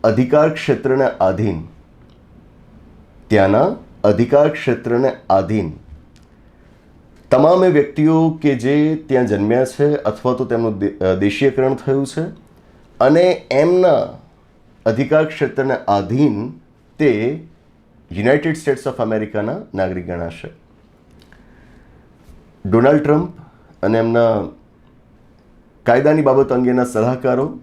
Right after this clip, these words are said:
એમની આખી ટીમ, એમનું કહેવું એ છે કે ચૌદમા બંધારણીય સુધારાની આ ભાષા પહેલેથી કોઈને માત્ર એમનો જન્મ ત્યાં આગળ થયો હોય તો એના આધારે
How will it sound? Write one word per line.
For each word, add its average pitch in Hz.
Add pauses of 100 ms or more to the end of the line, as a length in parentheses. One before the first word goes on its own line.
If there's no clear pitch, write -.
(120)
એમની 113
આખી 110
ટીમ, 170 (840)
એમનું 156
કહેવું 143
એ 117
છે - (640)
કે 131
ચૌદમા 185
બંધારણીય 143
સુધારાની 123
આ 104
ભાષા 101 (800)
પહેલેથી 151 (800)
કોઈને 156 (360)
માત્ર 117
એમનો 175
જન્મ 147
ત્યાં 170
આગળ 156
થયો 143
હોય 135
તો 135
એના 123
આધારે 110